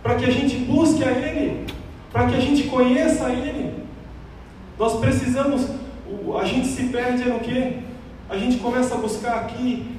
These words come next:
e ali e correr, né? Aqui nessa vida, porque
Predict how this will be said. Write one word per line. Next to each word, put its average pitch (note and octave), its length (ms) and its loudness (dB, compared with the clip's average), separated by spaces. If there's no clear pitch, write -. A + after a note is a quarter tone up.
e A3 120 -4
ali A3 720 2
e G#3 100 -8
correr, A3 840 2
né? B3 320 0
Aqui A#3+ 400 -4
nessa A3 300 -4
vida, A3+ 480 -6
porque G#3+ 240 -6